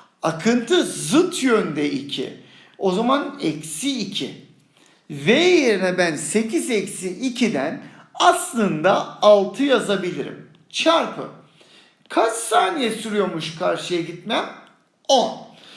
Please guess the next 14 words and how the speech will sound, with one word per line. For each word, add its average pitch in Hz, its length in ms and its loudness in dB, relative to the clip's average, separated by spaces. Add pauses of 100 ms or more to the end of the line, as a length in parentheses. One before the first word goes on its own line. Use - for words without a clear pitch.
(200)
O 311 140 2
zaman 240 520 2
altı 208 460 0
çarpı 196 440 0
ondan 165 560 -4 (340)
altmış 294 760 0
metre 185 760 -2 (240)
sağ 320 680 2
tarafta 180 640 0
diye 220 560 0 (160)
göreceğiz 196 720 0
bu 277 100 2
sorunun 214 800 0 (120)
cevabını. 160 680 8